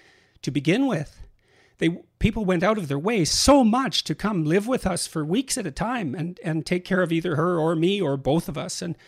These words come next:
um, and that was family and friends. And, and so, like, I have a friend right now who walks with me every day. He's a friend from college. And, uh,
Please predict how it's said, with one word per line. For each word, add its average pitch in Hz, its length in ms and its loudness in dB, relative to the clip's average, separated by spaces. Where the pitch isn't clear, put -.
um, 135 420 -2
and 170 280 4
that 170 180 2
was 185 160 0
family 170 340 2
and 196 200 0
friends. 160 560 -2
And, - 140 -4
and 156 200 -2
so, - 140 -6
like, 175 180 -2
I 196 40 -2
have 175 80 -4
a 180 60 -4
friend 180 280 -2
right 175 220 -6
now 233 360 -4
who 170 100 2
walks 180 440 4
with 170 120 -6
me 165 200 0
every 165 220 -2
day. 180 280 -2
He's 127 180 -8
a 175 400 -10
friend 165 300 -2
from 143 160 -8
college. 151 540 -2
And, 151 280 -6
uh, 147 320 -4